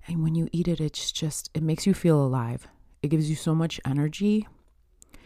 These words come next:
and so delicious at the same time. So that's what I try. I try the blueberries and the strawberries. I get the frozen organic blueberries, so I don't even have to bother with the ice. And then I cut up some strawberries and put them in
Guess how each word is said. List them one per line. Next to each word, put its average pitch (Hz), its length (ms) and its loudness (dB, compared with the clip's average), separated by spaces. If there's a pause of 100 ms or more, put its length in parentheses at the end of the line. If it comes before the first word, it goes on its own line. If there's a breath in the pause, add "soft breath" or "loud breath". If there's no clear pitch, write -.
(680 soft breath)
and 151 400 0 (540)
so 180 680 4 (140)
delicious 143 880 0
at 143 160 -2
the 143 100 -2
same 135 320 0
time. - 500 -8 (440 loud breath)
So - 140 0
that's 175 300 0
what 214 120 2
I 175 100 2
try. 139 240 -2
I 151 40 2
try 160 200 0
the 151 100 2
blueberries 196 520 4
and 196 120 6
the 185 60 4
strawberries. 156 760 0
I 151 80 0
get 156 200 -4
the - 80 -6
frozen 147 460 2
organic 147 460 0
blueberries, 135 440 0
so 147 100 0
I 143 40 2
don't 147 120 2
even 151 140 4
have 143 140 0
to 139 100 -4
bother 135 320 0
with 143 120 -2
the - 160 -4
ice. 151 500 -2 (580 loud breath)
And 160 200 2
then 147 200 2
I 147 200 2
cut 160 240 0
up 160 140 4
some 147 180 -2
strawberries 165 680 2
and 147 120 0
put - 220 -4
them 143 140 2
in 185 400 6